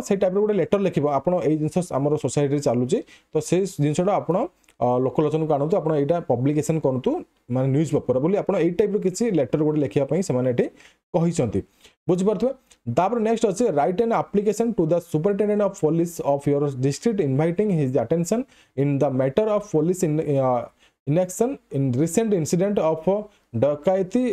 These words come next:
ୱିଥ୍ ମର୍ଡର ଅଫ୍ ଏ ସିନିୟର ସିଟିଜେନ କପଲ ଇନ୍ ୟୋର ଏରିଆ। ଦେଖନ୍ତୁ, ଏଠି ଆପଣ କ'ଣ କରିଛି, ମୁଁ ଯେତେବେଳେ ଏଇ ଡିଷ୍ଟ୍ରିକ୍ଟ କୋର୍ଟର କୋଶ୍ଚିନ୍ ସବୁ କିଛି ଏବେ ଆନାଲିସିସ୍ କରୁଛି, ଦୁଇ ହଜାର ବାଇଶ ମସିହା କଥା ମୁଁ କହୁଛି, ତ ଏଠି ଆଇଆଇସି ହଉ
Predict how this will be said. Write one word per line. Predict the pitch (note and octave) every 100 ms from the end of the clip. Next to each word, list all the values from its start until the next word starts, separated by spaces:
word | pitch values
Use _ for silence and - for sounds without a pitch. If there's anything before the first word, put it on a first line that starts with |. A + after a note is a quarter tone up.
| - _ _ _ _
ୱିଥ୍ | D3+ F3+ G#3 F3+
ମର୍ଡର | B2 A#2 C#3+ A3 -
ଅଫ୍ | C#3+ F#3
ଏ |
ସିନିୟର | E3+ D3+ E3
ସିଟିଜେନ | F3+ D3+ D3 G3+ G3+
କପଲ | - - D3
ଇନ୍ | C3 D#3+
ୟୋର | C4 - _ _ -
ଏରିଆ। | C3 D3 B2+ - -
ଦେଖନ୍ତୁ, | C3+ D3+ A#2+ G2
ଏଠି | A2+ - - A#3+
ଆପଣ | A3+ G#3+
କ'ଣ | G#3 F#3+
କରିଛି, | F3 D#3+
ମୁଁ | E3+
ଯେତେବେଳେ | E3+ E3+ F3+ D#3+
ଏଇ |
ଡିଷ୍ଟ୍ରିକ୍ଟ | D#3+ D3 - D#3+
କୋର୍ଟର | D#3+ D3+ D#3+
କୋଶ୍ଚିନ୍ | D#3 C3+ - D3
ସବୁ | C3 C#3
କିଛି | D3 D#3+
ଏବେ | D3 D3
ଆନାଲିସିସ୍ | A#2 C#3 C#3+ -
କରୁଛି, | C#3 C3+
ଦୁଇ | B2+
ହଜାର | C#3 C#3
ବାଇଶ | A2 B2 D#3
ମସିହା | D3 D3
କଥା | C3+
ମୁଁ | C#3 C3+
କହୁଛି, | B2+ G#2+ A3 G4+ _ - _ _
ତ | C#3+
ଏଠି | C#3+ C4+ - - _ _ _
ଆଇଆଇସି | A#2+ E3+ A#3 A3+ -
ହଉ | G#3+